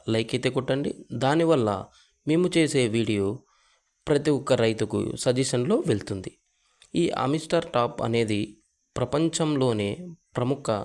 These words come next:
శిలీంద్రనాశిని. ఇది azoxystrobin ఎయిటీన్ పాయింట్ టూ పర్సెంటేజ్, మరి డెఫికోనజోల్ లెవెన్ పాయింట్ ఫోర్ పర్సెంటేజ్, ఎస్సి అనే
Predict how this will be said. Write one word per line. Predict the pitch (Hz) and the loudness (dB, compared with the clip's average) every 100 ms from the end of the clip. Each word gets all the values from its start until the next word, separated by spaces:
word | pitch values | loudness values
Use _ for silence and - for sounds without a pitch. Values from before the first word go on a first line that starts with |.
| - - | -8 -8
శిలీంద్రనాశిని. | - 123 139 160 120 107 104 104 98 - _ _ _ _ _ _ _ - | -4 -2 0 0 0 -2 -4 -8 -8 -12 _ _ _ _ _ _ _ -4
ఇది | 156 143 107 135 - _ _ _ - 123 | 0 2 0 -4 -12 _ _ _ -8 0
azoxystrobin | 139 147 - 151 139 143 131 143 151 - _ _ _ _ | 0 0 -2 -4 0 2 2 0 -2 -12 _ _ _ _
ఎయిటీన్ | 175 123 120 147 143 | -4 -2 0 -2 0
పాయింట్ | 147 143 143 | 0 0 0
టూ | 139 135 | 0 0
పర్సెంటేజ్, | 131 - 139 139 160 160 - _ - _ _ _ - | -2 -2 -2 0 -2 -4 -16 _ -20 _ _ _ -2
మరి | 123 104 - _ _ _ _ | 0 -2 -6 _ _ _ _
డెఫికోనజోల్ | 120 113 127 165 160 156 151 135 143 180 - _ _ - 120 | 0 2 2 2 4 4 4 4 2 0 -8 _ _ -4 0
లెవెన్ | 127 135 143 143 | 2 2 0 -2
పాయింట్ | 143 135 - | -2 -2 -2
ఫోర్ | 127 127 - _ _ - | 0 0 -6 _ _ -4
పర్సెంటేజ్, | 117 113 123 113 123 123 - _ _ _ _ 127 | -4 0 0 2 -2 -2 -10 _ _ _ _ -2
ఎస్సి | 135 147 - 101 - _ _ _ _ - - - | -2 -2 -4 -6 -10 _ _ _ _ -20 -12 0
అనే | 165 156 | 4 4